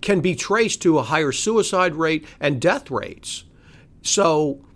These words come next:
we're seeing this all over the world. How many additional people are dying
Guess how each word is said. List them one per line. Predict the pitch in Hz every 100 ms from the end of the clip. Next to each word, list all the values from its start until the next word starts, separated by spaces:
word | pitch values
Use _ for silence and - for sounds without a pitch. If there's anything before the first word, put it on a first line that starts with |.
| - - -
we're | 143 196
seeing | - - 208 349 359 185
this | 160 -
all | 180 190 185
over | 185 160
the | 156
world. | 143 254 339 135 120 - - - -
How | - 214 311 359
many | 262 214 233 220
additional | 170 123 202 - 180
people | - - 294 339 - 131 -
are | 147
dying | 135 127 180 202 190 156 143